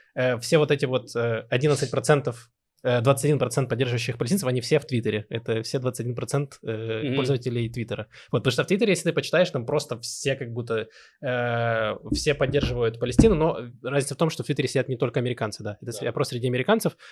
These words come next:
Speaker 1: но это очень, э, обнадёживающе, как
Speaker 2: Да.
Speaker 1: для меня, потому что Америка наш самый главный союзник, нас как Израиля, э, потому что наши патроны ещё не все в Америке, э, вот, но, эм, да, э, Америка наш главный, э, союзник,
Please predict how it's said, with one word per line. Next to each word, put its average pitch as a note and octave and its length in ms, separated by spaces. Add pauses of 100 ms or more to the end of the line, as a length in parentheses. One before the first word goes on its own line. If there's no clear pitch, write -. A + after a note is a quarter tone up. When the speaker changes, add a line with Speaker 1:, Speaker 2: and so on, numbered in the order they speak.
(120)
Speaker 1:
но E3 140
это F#3 160
очень, F3+ 420
э, C3 60 (240)
обнадёживающе, D3+ 840
как C#3 140
Speaker 2:
Да. A#2+ 60
Speaker 1:
для C3 80
меня, D#3+ 160
потому - 140
что - 120
Америка C#3+ 240
наш B2 160
самый B2+ 240
главный A#2+ 260
союзник, A2+ 520
нас - 340
как - 160
Израиля, C3 380 (480)
э, A#2 160
потому A#2 140
что C#3 120
наши C3+ 160
патроны B2+ 340
ещё A2+ 180
не A#2+ 80
все A#2+ 160
в A2+ 40
Америке, C#3 380 (140)
э, A#2+ 120
вот, A2+ 240
но, B2 180 (480)
эм, B2 580
да, A#2+ 240 (100)
э, B2 200
Америка C3+ 340
наш B2 140
главный, B2+ 320
э, A#2 200
союзник, A#2+ 540